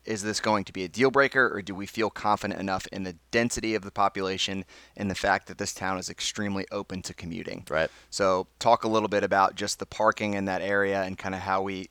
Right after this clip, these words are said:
Speaker 1: how we saw people coming to the gym.
Speaker 2: Um, well, i-, in our kind of research phase, we always, this is something that we always do with our locations. We go and we just kind of hang out during the day, hang out in the morning, we go at night, we see just what that traffic flow is, what people are doing,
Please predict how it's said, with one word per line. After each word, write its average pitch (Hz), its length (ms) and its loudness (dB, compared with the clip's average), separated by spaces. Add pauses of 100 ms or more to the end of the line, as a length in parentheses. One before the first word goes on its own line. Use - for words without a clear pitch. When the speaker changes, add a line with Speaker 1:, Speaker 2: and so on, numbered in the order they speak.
Speaker 1:
how 120 180 8
we 117 140 2
saw 101 240 4
people 95 300 -6
coming 92 240 -4
to 82 100 -12
the 82 80 -8
gym. 85 300 -6 (560)
Speaker 2:
Um, 107 480 8
well, 123 240 10
i-, 113 60 8
in 117 280 4
our 101 180 8
kind 110 220 4
of 90 140 0
research 98 400 -2
phase, 92 360 6
we 90 140 0
always, 87 760 4 (200)
this 95 120 -2
is 82 60 -2
something 90 360 -2
that 85 100 -2
we 90 120 0
always 85 220 0
do 87 140 -4
with 82 100 -4
our 85 120 2
locations. 80 580 -4
We 80 140 -8
go 82 640 0
and 82 140 -6
we 80 120 -6
just 78 220 -4
kind 80 180 -4
of 78 60 -8
hang 80 260 -8
out 78 240 0
during 78 220 -4
the 76 80 -8
day, 82 340 4 (440)
hang 92 180 -2
out 85 160 4
in - 60 -12
the 78 80 -6
morning, 92 640 0
we 82 100 -8
go 76 180 2
at - 80 -2
night, 92 420 2
we 82 120 -8
see 85 360 -2
just 78 240 -8
what 90 260 -2
that 92 180 -2
traffic 85 420 0
flow 85 300 0
is, 80 320 0
what 85 200 -4
people 90 280 -8
are 76 60 -4
doing, 95 600 0